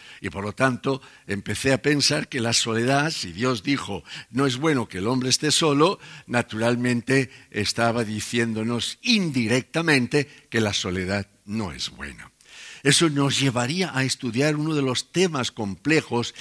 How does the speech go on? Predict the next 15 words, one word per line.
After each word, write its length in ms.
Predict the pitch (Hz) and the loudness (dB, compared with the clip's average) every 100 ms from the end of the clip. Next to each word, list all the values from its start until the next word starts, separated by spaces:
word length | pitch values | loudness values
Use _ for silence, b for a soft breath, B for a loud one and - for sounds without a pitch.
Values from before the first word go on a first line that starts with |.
| B B | B B
en 180 | 131 127 | 2 4
nuestras 420 | 131 - 127 - | 0 0 0 -2
congregaciones, 1120 | 123 113 113 107 95 - 156 170 107 98 - | -4 -2 0 0 -2 0 2 2 0 -4 -2
qué 140 | 127 | -2
hacer 540 | 117 - 147 151 131 - B B | -2 0 4 4 4 0 B B
cuando 500 | - 127 123 120 101 _ _ | -2 0 0 0 -2 _ _
una 380 | 143 151 131 113 | 0 2 2 0
persona, 760 | 110 92 - 147 156 156 135 | -2 -4 -4 -2 0 0 0
un 220 | 110 107 117 | 0 -2 0
hombre 480 | 160 156 160 165 | 0 0 0 0
o 80 | 98 | 0
una 320 | 80 90 113 | -4 -8 -6
mujer 460 | 120 120 123 131 123 B B B _ 80 - | -6 -6 0 0 0 B B B _ -20 -20
fracasa, 960 | 101 - 101 101 - 147 151 - 135 - | -18 -10 -6 -6 -4 -2 0 -2 -2 -8
rompe, 680 | - 87 123 139 135 - 123 | -12 -6 -4 -4 -4 -2 -2